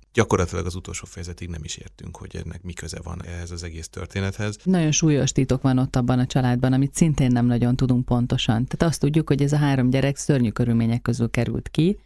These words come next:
Speaker 1: Így van.
Speaker 2: és szétszakítják őket, mert
Speaker 1: Szétszakítják
Speaker 2: hárman,
Speaker 1: őket.
Speaker 2: senki nem fogadja őket örökbe.
Speaker 1: Aztán az első fejezettel rögtön elindul a rendőrnyomozó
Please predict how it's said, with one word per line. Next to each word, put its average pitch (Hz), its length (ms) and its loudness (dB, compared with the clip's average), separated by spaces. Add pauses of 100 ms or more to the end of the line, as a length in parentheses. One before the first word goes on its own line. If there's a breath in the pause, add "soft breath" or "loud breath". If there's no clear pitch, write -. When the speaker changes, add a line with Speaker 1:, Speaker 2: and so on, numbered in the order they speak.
Speaker 1:
Így 90 180 2
van. 95 360 2
Speaker 2:
és 143 180 2
szétszakítják - 640 0
őket, 131 180 4
mert - 0 -
Speaker 1:
Szétszakítják 156 260 2
Speaker 2:
hárman, 151 300 4
Speaker 1:
őket. 143 120 2
Speaker 2:
senki 127 260 2
nem 123 140 2
fogadja 123 400 0
őket 127 280 -4
örökbe. - 520 -6
Speaker 1:
Aztán 127 320 2
az 131 100 4
első 120 220 6
fejezettel 95 460 2
rögtön 87 300 -4
elindul 82 340 -2
a 80 60 -6
rendőrnyomozó 82 680 -4